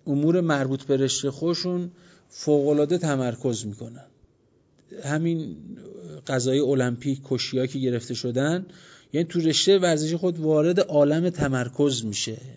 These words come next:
اگر وارد عالم تمرکز نشه، حتی برای یک لحظه، یک ثانیه قهرمان نمیشه. ببینید ثانیه آخر یه امتیاز داد. داستان همین کشتی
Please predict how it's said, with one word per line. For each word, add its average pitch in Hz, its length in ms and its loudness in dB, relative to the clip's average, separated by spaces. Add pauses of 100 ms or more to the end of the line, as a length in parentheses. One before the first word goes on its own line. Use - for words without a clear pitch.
(100)
اگر 143 260 2
وارد 139 380 -2
عالم 139 400 -2
تمرکز 135 720 -4
نشه، 139 300 -4 (100)
حتی 170 400 -2
برای 143 280 -4
یک 139 280 -6
لحظه، 131 320 -4
یک 131 220 -12
ثانیه 151 920 2 (420)
قهرمان 139 580 0
نمیشه. 117 360 -2
ببینید 143 460 -4
ثانیه 151 640 2
آخر 151 340 2
یه 165 160 2
امتیاز 127 460 -2
داد. 123 220 -10 (520)
داستان 135 340 0
همین 147 240 0
کشتی 139 520 -2